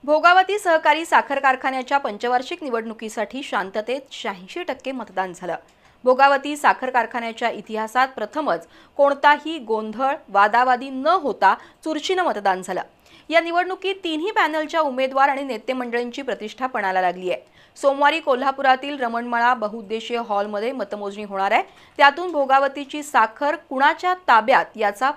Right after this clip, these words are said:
फैसला होणार आहे. भोगावती सहकारी साखर कारखान्याच्या पंचवार्षिक निवडणुकीसाठी आज मतदान प्रक्रिया पार पडली.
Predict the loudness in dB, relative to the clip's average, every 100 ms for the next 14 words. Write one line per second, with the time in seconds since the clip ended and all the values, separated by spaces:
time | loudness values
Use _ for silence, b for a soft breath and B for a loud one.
0 | -4 -6 0 0 0 -2 -2 -6 _ _
1 | _ _ _ _ _ _ _ _ _ b
2 | b b 2 4 6 4 4 0 0 2
3 | 2 2 0 0 -2 0 0 0 -4 -4
4 | -2 -4 -2 -4 -2 -4 -4 -6 -6 -4
5 | -2 -4 -6 -8 -10 -10 -8 0 0 0
6 | -6 -2 -2 -4 -8 -8 -8 -4 -4 -6
7 | -10 -12